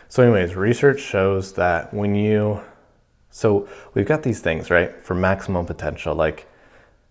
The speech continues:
"God, you made me. How much do you want me to work a day?" Remember the, the experiment. Scientists working only five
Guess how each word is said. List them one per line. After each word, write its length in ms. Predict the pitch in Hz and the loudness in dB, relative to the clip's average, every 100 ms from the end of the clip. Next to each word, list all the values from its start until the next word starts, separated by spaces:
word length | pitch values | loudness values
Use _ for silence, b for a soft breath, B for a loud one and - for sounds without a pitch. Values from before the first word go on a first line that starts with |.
| _ | _
"God, 440 | 113 98 95 95 - | 2 4 4 0 -6
you 160 | - 107 | -4 -2
made 200 | 90 82 | -2 -4
me. 300 | 85 87 - | -6 -8 -10
How 140 | - 117 | -4 0
much 320 | 127 131 - | 0 -2 -6
do 120 | 104 | -6
you 220 | 104 104 | -2 -2
want 320 | 101 95 92 90 | 0 -2 -2 -4
me 200 | 90 87 | -8 -8
to 180 | - | -10
work 280 | 87 87 82 | -6 -6 -4
a 80 | 80 | -4
day?" 300 | 78 69 69 - _ _ _ _ B B B B B B B B B B _ _ _ _ _ _ _ - | -2 -2 -2 -12 _ _ _ _ B B B B B B B B B B _ _ _ _ _ _ _ -6
Remember 380 | 92 92 101 | -2 0 2
the, 400 | 101 101 98 - - - | 4 4 2 0 -10 -10
the 140 | - 90 | 0 0
experiment. 560 | 85 - 82 78 73 | 0 -2 -2 -2 -4
Scientists 580 | - - 90 92 92 90 | -6 -2 -2 -2 -2 -2
working 300 | 95 - 85 | -4 -4 -4
only 260 | - 95 98 | -2 -2 -4
five 560 | 92 - 82 90 90 | -6 -6 -2 0 0